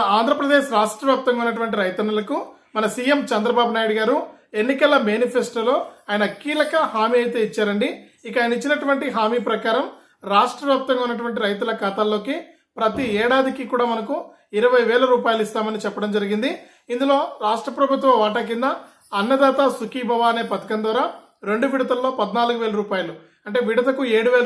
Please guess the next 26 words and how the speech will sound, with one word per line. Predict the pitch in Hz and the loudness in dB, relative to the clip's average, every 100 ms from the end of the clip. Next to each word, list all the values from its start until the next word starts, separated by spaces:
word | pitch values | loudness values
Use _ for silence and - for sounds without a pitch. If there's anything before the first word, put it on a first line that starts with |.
| 233 | 2
రూపాయల | 214 220 214 | 0 0 -2
చొప్పున | 214 247 277 381 - - _ 190 | -6 -2 0 -2 -6 -20 _ -2
రెండు | 208 247 | 0 2
విడతల్లో | 254 240 247 247 202 | 2 2 0 0 -2
పద్నాలుగు | 185 240 240 233 | 0 2 2 2
వేల | 233 226 | 0 0
రూపాయలు | 233 226 202 | 0 0 -2
రాష్ట్ర | 196 196 208 | -4 -6 -8
ప్రభుత్వం | 214 208 208 202 | -6 -6 -4 -2
అందిస్తుంది. | 214 208 220 226 285 - - _ - | -4 -4 -4 -2 -4 -8 -20 _ -12
ఇక | 214 220 214 | -6 -6 -2
కేంద్ర | 233 254 269 | -2 0 2
ప్రభుత్వం | 277 269 - 247 254 | 2 2 0 0 0
తరపున | 247 254 285 349 - _ | 0 0 -2 -4 -14 _
పీఎం | 233 254 269 | -2 0 0
కిసాన్ | 262 262 262 214 | -2 -2 -2 -2
సమాన్ | 208 220 226 | -2 0 0
నిధి | 226 233 | 0 -2
అనే | 226 202 | -2 -4
పథకం | 190 208 214 | -6 -6 -2
ద్వారా | 220 254 349 - _ - | 0 0 -2 -10 _ -4
విడతకు | 214 247 269 262 | -2 0 0 0
రెండు | 226 240 | 2 4
వేల | 240 240 | 4 2
రూపాయల | 233 220 220 | 0 -2 -2
చొప్పున | 202 240 | -4 -2